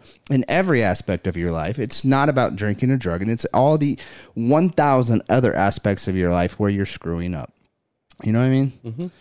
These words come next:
Speaker 1: It's that stuff we have to work on, you know? And <laughs> you got help out here, so.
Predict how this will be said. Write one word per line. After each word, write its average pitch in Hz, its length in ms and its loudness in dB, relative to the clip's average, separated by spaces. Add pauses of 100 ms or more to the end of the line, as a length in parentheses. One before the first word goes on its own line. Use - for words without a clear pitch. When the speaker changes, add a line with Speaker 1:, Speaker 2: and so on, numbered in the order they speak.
(200)
Speaker 1:
It's 107 180 -6
that 135 180 4
stuff 110 340 -2
we 90 80 -4
have 82 160 -4
to 82 80 -12
work 85 300 -6
on, 53 180 -12 (680)
you 90 100 -10
know? 90 220 -8 (1400)
And 151 380 2 (320)
<laughs> - 80 -12 (1300)
you 120 160 2
got 127 160 4
help 131 220 2
out 82 120 0
here, 85 200 -6 (100)
so. 92 440 0